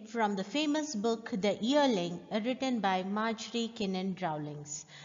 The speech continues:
Marjorie Kinnan Rowlings was born on eighth August eighteen ninety-six in Washington, D C. She died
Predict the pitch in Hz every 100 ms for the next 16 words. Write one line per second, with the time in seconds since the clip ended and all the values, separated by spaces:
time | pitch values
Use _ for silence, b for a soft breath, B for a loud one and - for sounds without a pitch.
0 | B B 269 330 339 339 381 359 285 233
1 | 226 202 254 254 202 180 196 - 190 190
2 | 175 214 226 240 185 180 170 190 277 285
3 | 240 226 208 226 226 - 247 254 262 262
4 | 214 214 220 226 - 214 208 - - 180
5 | 180 190 202 233 208 208 202 190 208 202
6 | - 151 - - B B - - 196 185
7 | 180 175 320 -